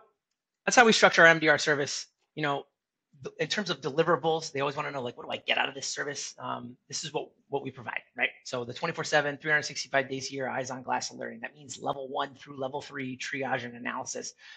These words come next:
You know, we do weekly and monthly reporting. Do our customers look at all those reports? Probably not. But there's a nice lot of trends and stuff in there that will give them insight, you know, executive summaries,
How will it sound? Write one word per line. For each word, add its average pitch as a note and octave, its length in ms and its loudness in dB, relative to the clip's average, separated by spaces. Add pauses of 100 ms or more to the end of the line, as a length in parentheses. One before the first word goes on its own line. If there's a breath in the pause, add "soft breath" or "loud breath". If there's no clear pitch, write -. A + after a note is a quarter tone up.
(200 loud breath)
You C#3+ 80 -10
know, C3+ 60 -2
we C3+ 80 -2
do C#3 100 -6
weekly D#3 340 -4
and C#3+ 80 -4
monthly C#3 280 -2
reporting. B2+ 440 -6 (200)
Do C#3 80 -8
our B2 60 -8
customers C#3 380 -10
look D#3 120 -10
at E3 80 -2
all D3+ 100 0
those D3+ 160 -8
reports? D3 380 -4 (200)
Probably C#3+ 280 4
not. C3+ 160 -2 (320)
But A#2 140 -12
there's C3 200 -8
a C#3 40 -8
nice C#3+ 240 -2 (200)
lot C#3 140 8
of B2 80 -8
trends D#3+ 460 -2
and C3 120 -12
stuff - 240 -4
in C#3 80 -10
there C3+ 220 -2
that C3 180 -4 (180 loud breath)
will G#3 80 -2
give G#3 160 2
them D3+ 140 4
insight, C3+ 420 -4
you B2+ 80 -12
know, A#2+ 80 -6
executive C3+ 400 -6
summaries, C3 500 -2